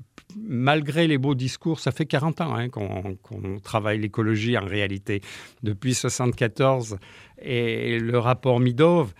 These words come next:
Et donc, on s'est aperçu que les discours ne passaient,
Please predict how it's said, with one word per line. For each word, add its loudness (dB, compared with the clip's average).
Et -2
donc, 4
on 2
s'est -2
aperçu 0
que -4
les 4
discours 0
ne 6
passaient, 2